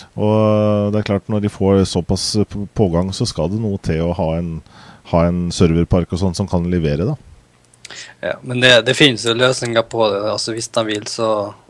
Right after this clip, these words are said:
Speaker 2: og det er nå bare å kanskje, når de lanserer, at de bare kutter ned siden, sant? Her er en nedlasting-link, og ikke noe mer da.
Speaker 1: Mm,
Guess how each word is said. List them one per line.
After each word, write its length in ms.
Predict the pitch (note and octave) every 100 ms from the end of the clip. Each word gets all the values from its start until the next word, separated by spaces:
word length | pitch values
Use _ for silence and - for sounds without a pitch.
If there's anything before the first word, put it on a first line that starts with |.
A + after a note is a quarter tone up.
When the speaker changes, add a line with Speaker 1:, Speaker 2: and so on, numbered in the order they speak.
| _
Speaker 2:
og 80 | B2
det 120 | B2+
er 40 | A#2
nå 80 | G2+
bare 300 | A#2+ A#2 G#2+
å 60 | G#2
kanskje, 380 | A#2+ A#2 G#2+ G2 - - - - - -
når 200 | B2+ A2+
de 60 | A2
lanserer, 460 | A2 G#2+ B2 G#2+
at 80 | F#2+
de 60 | G#2
bare 160 | G#2 G2+
kutter 320 | A2 - G#2
ned 160 | G2+
siden, 240 | - G#2 F#2+
sant? 280 | G#2+ F#2+ -
Her 160 | G2 G2
er 120 | F#2+
en 100 | F#2+
nedlasting-link, 720 | F#2+ F#2 F#2 - F2+ F2 F2
og 160 | - G#2
ikke 140 | A2
noe 80 | G#2+
mer 220 | G2+ G2+
da. 60 | B2+ B2
Speaker 1:
Mm, 220 | G#2+ F#2+